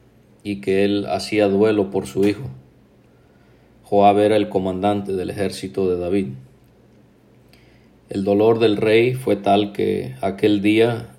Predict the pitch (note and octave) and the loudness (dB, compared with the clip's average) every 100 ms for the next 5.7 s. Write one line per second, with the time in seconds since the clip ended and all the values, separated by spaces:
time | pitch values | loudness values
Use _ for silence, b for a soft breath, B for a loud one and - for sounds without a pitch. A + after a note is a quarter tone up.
0 | _ - F#2 F#2+ - G#2 G#2+ A2+ B2 - | _ -6 -4 -4 -2 2 2 2 0 -4
1 | - - _ _ - - - F2+ E2 - | -14 -20 _ _ -16 -16 -10 -10 -10 -8
2 | F2+ - F2 F2+ G2+ G2 F#2+ F#2+ G2 G2+ | -10 -8 -6 -2 0 2 2 0 -2 -2
3 | G#2 G2 F#2+ - G2 G#2 G#2+ G#2+ G2 F#2 | 0 0 -2 -6 0 0 2 -2 -2 -6
4 | F2 G2 G2 b b b b b b b | -4 -4 -4 b b b b b b b
5 | b _ - F2 E2+ D#2 - | b _ -10 -8 -8 -10 -12